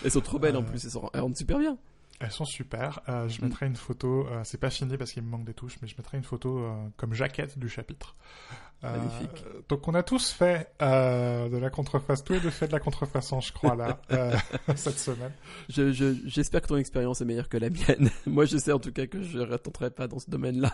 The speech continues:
Speaker 1: <laughs>
Speaker 2: Écoute, ça marche pas trop mal et surtout, enfin, ça me, je me,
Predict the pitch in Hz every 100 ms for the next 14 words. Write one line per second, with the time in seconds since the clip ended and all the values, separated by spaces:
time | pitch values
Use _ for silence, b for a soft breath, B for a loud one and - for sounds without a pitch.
0 | - 175 - - - - - _ - -
1 | - 160 - 247 - 143 175 - - -
2 | - 160 - 143 143 160 165 139 - 139
3 | 170 175 - 139 139 131 131 131 - -
4 | - - - _ - b b b b _
5 | _ - 139 151 156 151 151 143 139 139
6 | 135 131 127